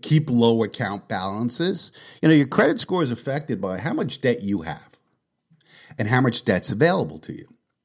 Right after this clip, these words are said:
So say you have a credit card that has a ten thousand dollar credit limit,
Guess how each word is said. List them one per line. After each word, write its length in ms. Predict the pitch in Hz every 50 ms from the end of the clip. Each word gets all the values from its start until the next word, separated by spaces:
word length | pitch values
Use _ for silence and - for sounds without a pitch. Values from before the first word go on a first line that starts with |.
| _ _ _ _ - - - - - -
So 100 | - 139
say 180 | 127 - 185 202
you 140 | 233 247
have 140 | 226 202 180
a 40 | 170
credit 360 | - - 156 143 139 135 117
card 360 | - 127 110 101 101 104 - - _ _ _ _ _ _ _ _ _ _ _ _ _ _ _ _ _ - -
that 200 | - 110 113 -
has 400 | - 120 117 110 110 110 87 92
a 60 | 101
ten 260 | - - - 135 135
thousand 380 | 123 139 123 120 120 107 120 113
dollar 260 | 101 98 98 101 98
credit 320 | - - 208 254 240 139 101
limit, 260 | 87 80 71 62